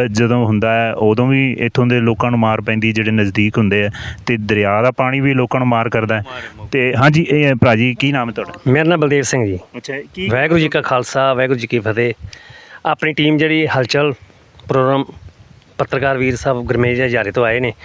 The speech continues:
Speaker 3: ਬਹੁਤ ਬਹੁਤ ਤਹਿ ਦਿਲੋਂ ਧੰਨਵਾਦ। ਵਾਹਿਗੁਰੂ ਜੀ ਕਾ ਖਾਲਸਾ, ਵਾਹਿਗੁਰੂ ਜੀ ਕੀ ਫਤਿਹ। ਅਸੀਂ ਇੱਥੇ ਬਾਰਡਰ 'ਤੇ ਬੈਠੇ ਹਾਂ ਤੇ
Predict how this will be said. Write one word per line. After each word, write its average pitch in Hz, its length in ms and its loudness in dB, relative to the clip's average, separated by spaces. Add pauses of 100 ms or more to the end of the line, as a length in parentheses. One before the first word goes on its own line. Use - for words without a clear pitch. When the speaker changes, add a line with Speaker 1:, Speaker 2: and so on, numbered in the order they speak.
(160)
Speaker 3:
ਬਹੁਤ 123 180 2
ਬਹੁਤ 131 160 0
ਤਹਿ 135 180 0 (360)
ਦਿਲੋਂ 117 180 2
ਧੰਨਵਾਦ। 117 340 0
ਵਾਹਿਗੁਰੂ 123 300 0
ਜੀ 113 80 0
ਕਾ 113 140 -4
ਖਾਲਸਾ, 107 480 0
ਵਾਹਿਗੁਰੂ 117 320 0
ਜੀ 110 100 -8
ਕੀ 107 120 -10
ਫਤਿਹ। 113 340 -2 (1120)
ਅਸੀਂ 170 180 2
ਇੱਥੇ 202 140 0
ਬਾਰਡਰ 165 300 2
'ਤੇ 175 140 2
ਬੈਠੇ 151 300 2
ਹਾਂ 160 120 0
ਤੇ 107 60 -10